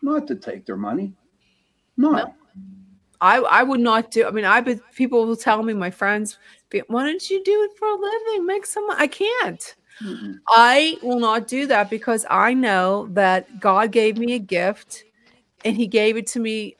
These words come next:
Speaker 2: maybe to help somebody, but not to charge money to, to
Speaker 1: Right,
Speaker 2: make it.
Speaker 1: exactly.
Speaker 2: And it's
Speaker 1: Exactly.
Speaker 2: Yeah.
Speaker 1: But you know what? If you look at it, if you really get in deep into it, say, like, you, you always have to keep that energy flowing like this, right?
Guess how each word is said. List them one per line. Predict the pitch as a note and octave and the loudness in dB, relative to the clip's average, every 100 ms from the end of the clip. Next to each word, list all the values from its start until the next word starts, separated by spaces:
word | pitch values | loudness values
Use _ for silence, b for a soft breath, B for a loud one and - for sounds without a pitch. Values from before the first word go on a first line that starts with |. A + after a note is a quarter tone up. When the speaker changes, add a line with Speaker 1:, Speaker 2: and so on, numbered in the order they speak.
| _ - | _ -8
Speaker 2:
maybe | F#3+ F3+ G3+ | -6 -4 -6
to | G#3+ | -6
help | G3 G3+ A3+ | -2 -4 -4
somebody, | B3 G#3+ G3+ | -6 -4 -4
but | F#3 F3 | -6 -6
not | F#3+ | -6
to | F#3+ | -8
charge | - G3 F#3+ | -4 -2 -2
money | F#3+ F3 G3+ F3 E3 - - - | -6 -8 -8 -8 -10 -16 -20 -20
to, | - F3+ | -12 -4
to | |
Speaker 1:
Right, | G#3 C#4 | 0 0
Speaker 2:
make | C3+ | -2
it. | - D3 | -4 -8
Speaker 1:
exactly. | G3 G#3+ B3 E3+ A#2 _ _ _ _ _ _ _ _ _ _ _ - | -2 -2 -2 -6 -8 _ _ _ _ _ _ _ _ _ _ _ -8
Speaker 2:
And | A3 | -2
it's | G#2+ | 0
Speaker 1:
Exactly. | F3+ G#3 G#3 A#2+ G#2 _ - | 0 -2 -4 -12 -14 _ 0
Speaker 2:
Yeah. | |
Speaker 1:
But | G3+ - | 2 2
you | F#3 | 2
know | G3+ A3+ | 4 4
what? | F3+ A#3 A3+ A#2 | 4 2 0 -4
If | E3+ D3+ - | -4 -6 -6
you | F#3 | 0
look | F#3+ C#4 - | 2 2 0
at | E3 D#3 | 0 0
it, | D3+ | -2
if | - | -4
you | D#3+ | -2
really | F3 E3+ | 2 2
get | D#3+ D3 | 2 0
in | D#3 B2+ | 0 2
deep | F3+ B3 | 0 0
into | C#3 B2+ | -4 -4
it, | C#3+ - b b b b | -4 -8 b b b b
say, | - F3+ | -6 0
like, | G3+ F#3+ E3+ - _ _ _ _ _ - | 2 2 0 -6 _ _ _ _ _ -14
you, | G3 G#3+ | -10 -6
you | A#3+ | 0
always | F3 C4 C4 | 2 2 0
have | A#3 A3+ | -4 -2
to | - | -4
keep | - F3+ F3+ | -4 -6 -4
that | E3 D3+ | -4 -2
energy | E3 D#3+ B2+ C3+ | 0 0 -2 -8
flowing | - D#3 D3+ G#2+ _ - - | -2 -2 -2 -8 _ -20 -12
like | C3 - | -10 -4
this, | E3+ - - | -4 -4 -10
right? | A#2+ C3 | -8 -6